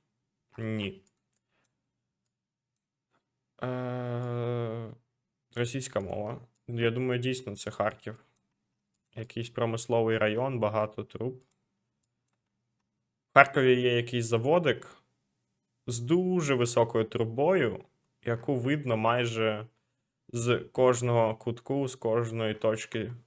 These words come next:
міста. Якщо ми бачимо Харків та антенну з точечкою, це права частина.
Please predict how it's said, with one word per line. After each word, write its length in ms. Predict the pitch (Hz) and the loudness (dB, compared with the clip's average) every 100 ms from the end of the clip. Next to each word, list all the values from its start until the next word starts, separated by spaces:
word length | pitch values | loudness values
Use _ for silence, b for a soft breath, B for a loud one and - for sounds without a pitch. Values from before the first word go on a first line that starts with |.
| - | -12
міста. 540 | 107 101 - - - - _ _ _ _ | -10 -10 -14 -14 -16 -18 _ _ _ _
Якщо 360 | 113 117 - 139 | -10 -8 -4 -2
ми 60 | |
бачимо 380 | 127 123 - 117 | 2 0 0 -6
Харків 580 | 117 120 120 123 107 107 | -2 0 0 -2 -8 -8
та 180 | _ 113 107 107 107 104 107 107 | _ -2 -2 -2 -4 -6 -6 -6
антенну 380 | 107 107 113 110 | -6 -2 -2 -2
з 60 | - | -4
точечкою, 560 | 135 151 123 - 107 | -4 -4 -8 -8 -8
це 200 | - 113 | -6 -6
права 340 | 110 113 113 107 | -2 2 4 2
частина. 580 | - - - 107 113 | -4 -10 -10 -10 -12